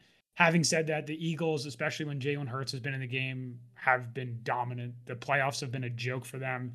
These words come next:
Um, they've walked through, you know, a lot of teams and, and really good teams if you look at the schedule so far. So it's gonna be a really good matchup. They're good in all the areas that the Chiefs are bad in, and the Chiefs are really good in all the <laughs> areas that they're bad in.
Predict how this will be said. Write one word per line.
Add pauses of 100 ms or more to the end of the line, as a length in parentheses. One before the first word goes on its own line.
(420)
Um,
they've
walked
through,
you
know,
a
lot
of
teams
and,
and
really
good
teams
if
you
look
at (380)
the
schedule
so
far.
So (920)
it's
gonna
be
a
really
good
matchup.
They're
good
in
all
the
areas
that
the
Chiefs
are
bad
in,
and
the
Chiefs
are
really
good
in
all
the
<laughs>
areas
that
they're
bad
in.